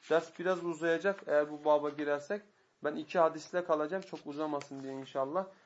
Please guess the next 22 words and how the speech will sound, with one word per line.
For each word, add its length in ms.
Haftaya 520
bu 120
bahsettiğim 640
ahkamla 460
alakalı 480
inşallah 440
uzun 300
uzadıya 440
bilgiler 420
vermeye 500
gayret 340
edeceğiz 420
inşallah. 480
Sözlerimizde 720
bir 60
güzellik 480
varsa 280
Allah 340
ve 80
Resulünün 340
sözlerinin 560
güzelliğinden 680